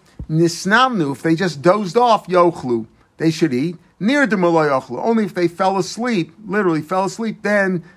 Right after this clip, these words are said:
they don't eat it. So some say that Rabbi Yossi <clears throat> is going lakula. What he's saying is like this. Rabbi Yossi is saying, <clears throat>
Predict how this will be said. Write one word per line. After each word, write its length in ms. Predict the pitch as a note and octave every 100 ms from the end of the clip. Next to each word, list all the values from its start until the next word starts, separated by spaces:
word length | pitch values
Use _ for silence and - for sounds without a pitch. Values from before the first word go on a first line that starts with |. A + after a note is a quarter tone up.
| _
they 120 | D#3
don't 200 | E3 D#3
eat 140 | C#3+ A#2
it. 120 | F2+ - - -
So 180 | - D3
some 320 | - C4 B3+
say 460 | - D#3 D3+ D#3+ D#3+ _ _
that 100 | E3
Rabbi 160 | D#3+ D3+
Yossi 640 | E3 F3 E3 D#3+ D3+ D#3 - -
<clears throat> 300 | F#3 D#3 E3
is 120 | D#3+
going 280 | E3+ D#3 D3+
lakula. 540 | D3 G3+ A#3+ F3 A2 - _ _ _ _ _ _ _ _ -
What 140 | E3+
he's 120 | D#3+
saying 220 | F3+ F3+
is 100 | F3
like 180 | D#3 D#3
this. 340 | A#3 A3+ - - - _ _ _ _
Rabbi 160 | - D3+
Yossi 260 | G3+ A3+ G#3
is 100 | E3
saying, 460 | A3+ G#3+ E3 E3 -
<clears throat> 420 | F#3+ E3 C#3 A#2